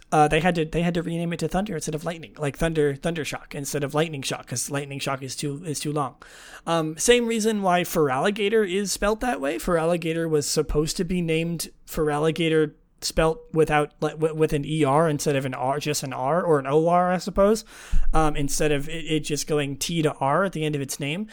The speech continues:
Uh, but it was too long, so they had to, uh, they had to shorten it. So, fun fact, the, the limitations of the technology at the time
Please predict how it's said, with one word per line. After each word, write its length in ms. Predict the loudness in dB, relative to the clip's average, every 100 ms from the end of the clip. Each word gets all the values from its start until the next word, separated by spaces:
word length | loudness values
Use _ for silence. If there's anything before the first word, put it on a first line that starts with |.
| -16 -18 0
Uh, 140 | 2
but 140 | 2 -2
it 60 |
was 120 | -4 -6
too 140 | -4
long, 280 | -4 -6 -10 _ _ -4
so 120 | 2
they 140 | 4
had 220 | 4 2
to, 260 | 0 -2 2
uh, 160 | 0 0
they 120 | 0
had 120 | 0
to 80 | -2
shorten 260 | -4 -6
it. 120 | -10 -16 _ _ _ _
So, 240 | -6 -6
fun 280 | -4 -2 0
fact, 380 | 2 0 -2 -4
the, 160 | -4 0
the 160 | 2
limitations 880 | 2 0 -2 2 2 2 -2 -6 -8 -12 -20 -20 0
of 340 | 4 4 4 2
the 80 |
technology 640 | 2 2 2 2 2 2 0
at 40 |
the 80 | 0
time 440 | 2 2 0 -4